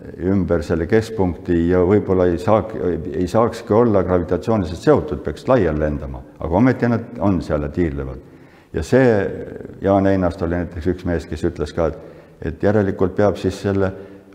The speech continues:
olema seal seda massi, mida meie ei näe, aga mis siiski koos hoiab kogu seda värki. Ja sealt sai see asi alguse ja noh, siis hakati juba tõsisemalt sellega tegelema.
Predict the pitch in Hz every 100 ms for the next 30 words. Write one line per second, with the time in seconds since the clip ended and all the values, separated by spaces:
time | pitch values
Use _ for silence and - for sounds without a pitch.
0 | 98 98 92 90 104 95 98 92 95 123
1 | - 98 98 95 101 107 95 98 135 139
2 | 110 - 87 92 95 - 101 - - 123
3 | 76 73 73 69 - 69 64 65 67 64
4 | - - - - - - 80 76 117 113
5 | - 92 85 101 95 82 - - - -
6 | - 117 98 85 76 73 69 - - -
7 | - 82 85 90 - 92 90 87 82 -
8 | 87 82 80 82 85 104 95 80 78 73
9 | - 76 78 73 82 73 69 67